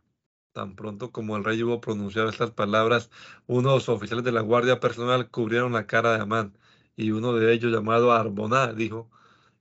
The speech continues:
"En la casa de Amán está lista una horca como de veintidós metros que él mandó construir para Mardoqueo, el hombre que tan buen informe dio a su majestad".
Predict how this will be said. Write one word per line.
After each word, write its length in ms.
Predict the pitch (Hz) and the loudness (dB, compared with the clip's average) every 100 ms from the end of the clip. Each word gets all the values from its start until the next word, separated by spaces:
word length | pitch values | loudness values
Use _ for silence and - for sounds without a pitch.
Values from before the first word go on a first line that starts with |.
| _ | _
"En 200 | 110 101 | -10 -6
la 140 | 104 98 | -6 -4
casa 300 | 117 110 123 | -2 0 2
de 80 | 113 | 0
Amán 280 | 110 117 117 | -2 -4 -4
está 220 | - 117 | -4 -2
lista 300 | 117 104 117 | -2 -2 -4
una 220 | 113 117 | 0 2
horca 380 | 123 117 113 117 | 4 2 0 -4
como 280 | 117 110 110 | -4 -2 -2
de 100 | 110 | 0
veintidós 600 | 107 101 98 110 113 113 | -2 -6 -4 2 2 2
metros 540 | 123 123 - 107 101 _ _ _ _ - | 0 0 0 -6 -8 _ _ _ _ -8
que 180 | 113 113 | -2 -2
él 100 | 117 | 0
mandó 460 | 127 120 120 123 | 0 2 2 0
construir 580 | - 127 104 - 113 117 | 0 -4 -4 0 0 2
para 200 | 131 101 | 2 2
Mardoqueo, 720 | 107 104 101 101 131 123 101 _ _ _ _ _ - | 0 -2 -2 -2 4 4 2 _ _ _ _ _ -4
el 220 | 113 107 | 0 2
hombre 480 | 131 135 135 147 143 _ _ _ - | 2 2 0 0 -2 _ _ _ -6
que 200 | 139 117 | 0 0
tan 380 | - 117 110 104 | -2 -6 -4 0
buen 260 | 120 139 147 | 2 2 0
informe 560 | 131 139 131 127 127 | -4 0 0 0 -2
dio 240 | 117 120 120 | 2 4 4
a 80 | |
su 180 | 110 113 | 2 -6
majestad". 640 | 104 101 92 85 - - | -6 -6 -8 -12 -8 -8